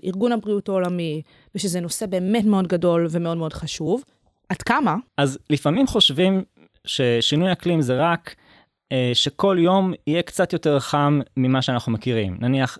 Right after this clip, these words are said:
Speaker 2: מדברים על התחממות של שתי מעלות, שזה דבר שאנחנו צריכים להימ-, להימנע ממנו, אז אנשים מדמיינים לעצמם בראש, "טוב, אז כל יום יהיה חם בשתי מעלות ממה שהיה כשהיינו ילדים." זו טעות. כשמדברים על שתי מעלות התחממות, זה בעצם הדבר שאותו מודדים,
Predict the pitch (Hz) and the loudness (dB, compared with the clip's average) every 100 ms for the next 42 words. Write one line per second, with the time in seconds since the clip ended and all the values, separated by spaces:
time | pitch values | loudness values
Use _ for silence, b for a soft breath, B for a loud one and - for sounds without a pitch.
0 | - 120 123 147 131 - 120 127 127 110 | -6 -2 0 2 0 -2 -2 -2 -2 -4
1 | - - 156 156 156 156 - 117 107 117 | -4 -2 -2 0 0 -2 -4 -6 -6 -4
2 | 113 120 110 113 - - 117 113 110 - | -4 -4 -6 -8 -10 -4 -2 0 -2 -4
3 | 113 107 107 127 156 170 175 139 127 123 | -4 -2 -2 -2 -2 -2 -2 -4 -2 -2
4 | 156 139 120 127 143 151 135 143 147 220 | -2 -2 -2 -2 0 -2 -4 -4 -4 -4
5 | 214 - B B B B - 220 214 151 | -4 -8 B B B B -6 -4 -4 -10
6 | - 226 220 165 185 202 196 - 151 160 | -4 0 2 2 0 0 -2 -6 -6 -4
7 | 160 - _ _ - - 202 175 - 190 | -4 -8 _ _ -6 0 2 2 0 0
8 | 175 190 233 - 170 170 160 147 170 - | 2 2 0 0 0 0 0 0 0 0
9 | 135 139 123 110 104 85 - b b b | 0 2 2 0 -2 -4 -12 b b b
10 | b _ 123 113 143 135 120 85 - _ | b _ -6 -2 0 0 0 -4 -12 _
11 | _ - 143 127 175 190 - 175 165 143 | _ 0 2 4 2 2 0 0 2 2
12 | 143 143 - 123 147 226 196 - - _ | 2 -2 -2 0 2 2 0 -4 -16 _
13 | 131 160 180 170 143 143 - 143 131 170 | -2 2 2 2 0 0 -2 -2 0 2
14 | 170 139 165 151 123 113 139 120 | 0 0 2 2 0 0 0 0